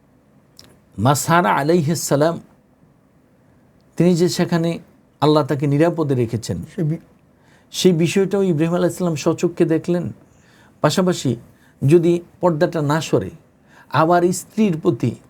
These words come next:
Speaker 1: কেমন বা
Speaker 2: মনোভাব।
Speaker 1: মনোভাব যে কি, সেখানে কোনো সমস্যা হলো কিনা বা
Speaker 2: এক টেনশনে থাকতেন তিনি।
Speaker 1: একটা, আল্লাহ রাব্বুল আলামিন এই সুব্যবস্থা করে দিলেন। সারা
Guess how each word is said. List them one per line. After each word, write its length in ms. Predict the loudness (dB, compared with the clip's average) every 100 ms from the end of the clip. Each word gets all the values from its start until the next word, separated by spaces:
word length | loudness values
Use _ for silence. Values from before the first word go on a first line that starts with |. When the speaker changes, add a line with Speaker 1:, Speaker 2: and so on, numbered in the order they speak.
| _ _ _ _ _ _ 0
Speaker 1:
কেমন 360 | 2 2 2
বা 140 | 0 0 -6 _ _ -6
Speaker 2:
মনোভাব। 460 | -2 0 0 0
Speaker 1:
মনোভাব 500 | 0 0 2 0 0
যে 140 | -2 -4
কি, 300 | -2 -4 -4
সেখানে 400 | -4 -2 -2 -2
কোনো 260 | -2 -2
সমস্যা 460 | -2 -2 -4 -2 -2
হলো 200 | 0 -2
কিনা 240 | -2 -4
বা 120 | -2 -2
Speaker 2:
এক 100 | 0
টেনশনে 360 | 0 2 0 0
থাকতেন 340 | -2 -4 -2
তিনি। 120 | 0
Speaker 1:
একটা, 240 | 2 0 -2 -14 -20 -20 -20 -20 -20 -20 _ 2
আল্লাহ 200 | 4 4
রাব্বুল 280 | 2 2 2
আলামিন 280 | 2 0 -2
এই 60 |
সুব্যবস্থা 580 | -4 0 0 0 -4 -10
করে 220 | -8 -10
দিলেন। 260 | -8 -12 -14 _ _ _ _ _ _ _ _ _ _ _ _ _ _ _ _ _ _ _ _ _ _ _ _ _ _ -12
সারা 680 | -4 2 4 2 0 -4